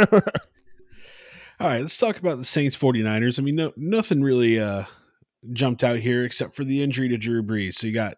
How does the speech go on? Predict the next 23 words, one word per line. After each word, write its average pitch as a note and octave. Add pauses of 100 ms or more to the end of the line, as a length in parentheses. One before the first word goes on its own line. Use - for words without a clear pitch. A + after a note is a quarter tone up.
twenty-seven D#3
to B2+
thirteen C3+
Saints B2
win. A2+
Forty-niners A2+
obviously G#2+
decimated G#2
with G2
injuries. G#2+
Don't B2+
expect G#2+
them A2
to F#2+
win G#2+
many G#2
games G#2
the G#2+
rest G2+
of F#2+
the F#2
season, A2
but, F2+